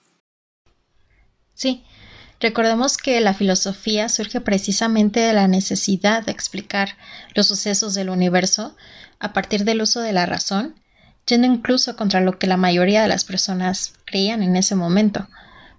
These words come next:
Para ser más precisa, los mitos.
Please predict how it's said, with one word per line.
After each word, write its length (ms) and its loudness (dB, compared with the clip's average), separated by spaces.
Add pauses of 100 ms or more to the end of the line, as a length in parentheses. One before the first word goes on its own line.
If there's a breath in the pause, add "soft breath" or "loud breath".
Para 180 2
ser 220 0
más 180 2
precisa, 640 -4 (460)
los 200 2
mitos. 540 -2